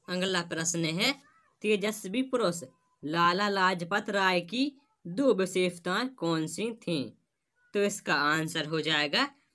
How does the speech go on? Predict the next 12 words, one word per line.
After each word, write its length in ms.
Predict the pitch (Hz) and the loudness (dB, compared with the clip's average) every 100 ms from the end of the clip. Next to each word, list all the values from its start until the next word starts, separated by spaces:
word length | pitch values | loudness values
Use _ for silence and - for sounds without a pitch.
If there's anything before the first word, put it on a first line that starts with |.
| _ _ _ | _ _ _
तेजस्वी 640 | 202 202 202 202 190 226 269 | 0 2 2 0 -2 0 2
पुरुष 400 | 262 214 170 131 - _ _ 143 | 2 2 2 -4 -14 _ _ -6
लाला 480 | 165 180 175 190 190 | 2 4 4 2 2
लाजपत 540 | 175 170 170 202 202 | 4 4 2 -2 -2
राय 320 | 180 180 170 165 | 0 2 2 0
की 180 | 214 180 | -2 0
दो 400 | 202 175 127 - - _ - | 2 2 0 -6 -20 _ -8
विशेषताएं 760 | 156 170 175 175 - 180 220 269 | -6 0 0 0 -2 -2 0 -2
थीं। 360 | 269 196 147 - _ _ _ _ | -2 -2 -2 -4 _ _ _ _
एक 280 | 175 196 196 | 0 0 0
तो 100 | 110 180 | -4 0
वे 200 | 208 | 2